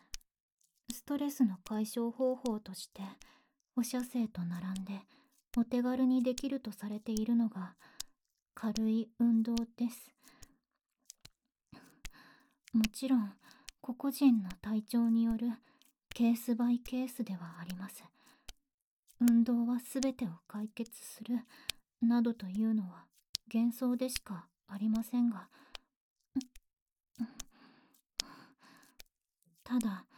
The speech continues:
心身ともに、ある程度、健康な状態での運動は、ストレスに一定の効果があるかと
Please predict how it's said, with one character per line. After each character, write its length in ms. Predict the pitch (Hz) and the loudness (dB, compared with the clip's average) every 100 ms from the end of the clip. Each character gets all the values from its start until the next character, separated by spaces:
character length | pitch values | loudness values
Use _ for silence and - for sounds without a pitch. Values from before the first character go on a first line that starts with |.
| - _ _ _ - | -20 _ _ _ -8
心 320 | - - 262 | -2 4 6
身 320 | 254 254 202 - | 6 2 0 -2
と 100 | 196 185 | -4 -2
も 100 | 196 | -2
に、 240 | 208 208 - - _ _ - - | -2 -4 -10 -20 _ _ -10 0
あ 140 | 254 | 2
る 160 | 262 254 - | 2 -2 -4
程 180 | 220 214 | -4 -4
度、 100 | 185 - _ _ _ _ _ - | -6 -10 _ _ _ _ _ 2
健 180 | 240 233 247 | 4 4 4
康 220 | 247 240 | 2 4
な 160 | 233 | 2
状 240 | 226 226 226 | 0 -2 -2
態 240 | 233 233 | 0 0
で 120 | 240 | 4
の 160 | 240 185 | 4 2
運 200 | 196 214 | 0 0
動 140 | 220 214 | 0 -2
は、 320 | 214 220 214 _ - - _ _ - _ _ - - - _ _ - - - | -2 -6 -8 _ -20 -20 _ _ -12 _ _ -20 -20 -20 _ _ -20 -10 -8
ス 160 | 247 - | -8 -6
ト 120 | 262 | -4
レ 120 | 254 | -2
ス 140 | 247 190 | -4 -6
に 60 | 180 - - - _ _ - | -8 -10 -20 -20 _ _ -4
一 200 | 226 - - | -2 -2 0
定 200 | 240 240 | 2 4
の 140 | 247 | 2
効 260 | 247 277 269 | 0 -2 0
果 120 | 240 | -2
が 220 | 220 175 | -4 -6
あ 60 | 202 | -4
る 120 | 226 | -6
か 140 | - | -6
と 140 | - | -14